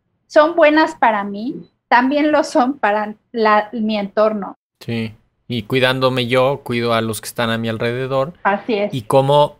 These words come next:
Speaker 2: que yo vaya a esa fiesta o que yo vaya a esa reunión o a ese viaje puede significar riesgo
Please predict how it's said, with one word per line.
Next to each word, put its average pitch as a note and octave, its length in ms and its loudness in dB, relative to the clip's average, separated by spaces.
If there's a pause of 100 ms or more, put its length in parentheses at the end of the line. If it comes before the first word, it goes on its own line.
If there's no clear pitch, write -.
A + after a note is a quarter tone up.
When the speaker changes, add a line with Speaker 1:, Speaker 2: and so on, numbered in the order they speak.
Speaker 2:
que C3 200 0
yo D3 220 2
vaya C#3 640 2
a A#2+ 80 2
esa C3 240 -2
fiesta C3 840 -2
o B2 160 -6
que A#2+ 200 -4
yo C#3 240 2
vaya B2 520 0 (380)
a A#2 260 0
esa B2+ 240 -2
reunión B2+ 760 -2 (340)
o A2+ 200 2
a A#2 80 2
ese B2+ 240 0
viaje B2+ 560 -2 (680)
puede F3+ 260 4
significar C#3+ 640 -2
riesgo D3 480 0